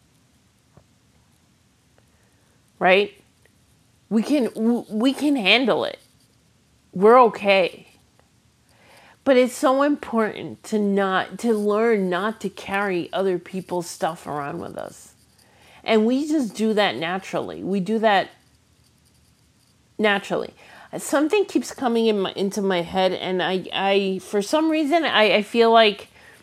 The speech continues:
I feel like those tarot card readers that say that something, you know, is, keeps popping up in their head, so they had to make a video on TikTok. I don't know if you guys watch those tarot readers and stuff. I love that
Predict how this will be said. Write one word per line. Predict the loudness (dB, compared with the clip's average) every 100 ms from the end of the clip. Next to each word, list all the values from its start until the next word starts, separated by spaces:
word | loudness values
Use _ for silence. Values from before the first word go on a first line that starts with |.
| _ _ _ -10
I |
feel | -2 2
like | 4 2
those | 2 2 0
tarot | -2 2 4 4
card | 0 0
readers | 0 0 -2 -2
that | -4 -6
say | -2 0
that | 2 0 -2 -6 -18 -14
something, | -6 -4 -2 -2 -2 -4 -12 -20 -16
you | -4 -2
know, | 0 0 2
is, | 0 -2 -8 -18 -20 -16 -14 -8
keeps | -4 -4 -6 -20 _ _ _ _ _ _ -4
popping | 0 2 2 0
up | 0
in | 0
their | -2
head, | -2 -4 0
so | 0
they | 0
had | 0 -2 0
to | -2
make | -2 -2
a |
video | 0 2 2
on | 0 -4
TikTok. | -8 -8 -6 -4 -6 -12 _ -4
I | -2
don't | 0
know | -2
if | -4
you |
guys | -2 -2 0
watch | -2 -2
those | -2 -6
tarot | -2 2 4 4 4 2 -2
readers | -2 0 0 0 0 -2 -4
and | -6 -2
stuff. | -2 0
I | 2
love | 2 4 2 4
that | 2 2 0